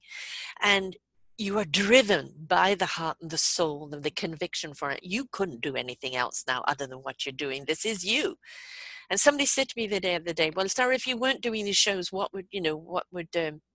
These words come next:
who would you be?" And I said, "You don't get it.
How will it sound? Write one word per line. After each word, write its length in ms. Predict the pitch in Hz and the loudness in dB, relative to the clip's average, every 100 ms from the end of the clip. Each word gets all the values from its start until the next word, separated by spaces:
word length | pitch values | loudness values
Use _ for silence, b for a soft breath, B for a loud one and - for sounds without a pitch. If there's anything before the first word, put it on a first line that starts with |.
| 165 180 | -18 -6
who 160 | 208 233 | -2 0
would 180 | - | 0
you 60 | 202 | -2
be?" 340 | 226 277 - B B B B | -2 -2 -2 B B B B
And 80 | 220 | -4
I 60 | 240 | 2
said, 260 | - 214 | 2 0
"You 60 | 214 - - - | -6 -8 -18 -6
don't 260 | 226 240 190 | -4 -2 4
get 220 | 220 262 | 4 4
it. 180 | 147 | 0